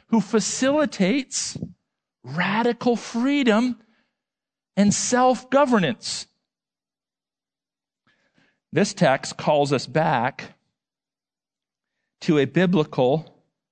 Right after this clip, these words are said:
view of Jesus. This is a theological error that we need to be careful to avoid.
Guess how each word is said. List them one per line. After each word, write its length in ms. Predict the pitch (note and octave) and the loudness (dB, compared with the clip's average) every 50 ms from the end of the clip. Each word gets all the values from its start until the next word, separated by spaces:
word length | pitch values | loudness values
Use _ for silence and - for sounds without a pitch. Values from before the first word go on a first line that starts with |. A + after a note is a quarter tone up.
| _ _ - | _ _ -14
view 560 | A2+ A#2+ C#3 E3 F3+ E3 C#3+ B2 B2+ D3+ D3+ - _ _ _ _ _ _ _ _ _ _ _ _ _ - | -8 -4 -2 0 0 2 2 2 0 0 -2 -6 _ _ _ _ _ _ _ _ _ _ _ _ _ -4
of 180 | C#3+ C#3+ A#2+ | -4 -4 -4
Jesus. 800 | - - D#3 F3 F#3+ F#3 C#3 A#2+ G#2 F#2 - - - - - - - _ _ _ _ _ _ _ _ _ _ _ _ _ _ _ _ _ _ _ _ _ _ - | -2 0 2 2 2 2 2 0 -2 -2 -4 -8 -10 -10 -12 -14 -18 _ _ _ _ _ _ _ _ _ _ _ _ _ _ _ _ _ _ _ _ _ _ -4
This 200 | D#3 E3 - F3+ | -4 -2 -2 0
is 100 | D#3+ E3+ | 0 0
a 60 | D#3 | -2
theological 920 | - - - F3 F#3 G3 E3+ D#3+ E3+ G3 G#3 F#3 G#3+ G3 - E3 C#3+ - - | -2 -2 0 0 2 2 2 2 0 0 0 -2 -2 -2 -2 -2 -4 -2 -2
error 460 | D3 B2+ B2 B2+ C3+ E3 G#3 F#3 - _ _ _ _ _ _ _ _ _ _ _ _ _ _ _ | -2 -2 0 0 0 0 0 -2 -4 _ _ _ _ _ _ _ _ _ _ _ _ _ _ _
that 160 | - D#3+ D#3+ C#3+ | -2 0 0 2
we 120 | D#3 D#3+ | 2 2
need 180 | E3 E3+ D#3+ - | 2 0 0 -2
to 100 | E3 D3 | -2 -2
be 340 | D#3 D3+ D3 D3 D3 C#3+ - _ _ _ _ _ | 0 2 2 2 0 -2 -6 _ _ _ _ _
careful 420 | - - F3 F3 F3 F3 - E3 C#3+ | -4 0 0 0 0 0 -4 -6 -6
to 300 | - - D#3+ D3 C#3+ D3 | -4 -2 -2 0 0 -2
avoid. 560 | - C3+ B2 A#2 B2 A#2 A#2+ C3 E3 G3 F#3+ | -2 -4 -4 -2 0 0 2 2 0 -2 -2